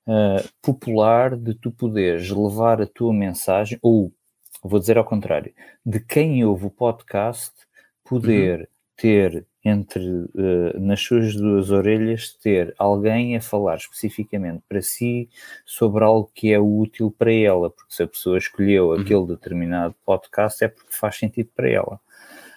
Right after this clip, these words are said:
Speaker 1: Ahm, monetizar, transformar em subscrição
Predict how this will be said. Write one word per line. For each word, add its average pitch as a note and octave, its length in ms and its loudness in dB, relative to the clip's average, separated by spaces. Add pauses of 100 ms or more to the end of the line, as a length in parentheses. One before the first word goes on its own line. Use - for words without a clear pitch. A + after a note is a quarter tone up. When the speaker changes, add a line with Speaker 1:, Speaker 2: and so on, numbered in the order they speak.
(200)
Speaker 1:
Ahm, G2+ 800 2 (120)
monetizar, A#2 1300 2 (100)
transformar G#2+ 760 0
em G#2 120 0
subscrição G#2+ 1120 -2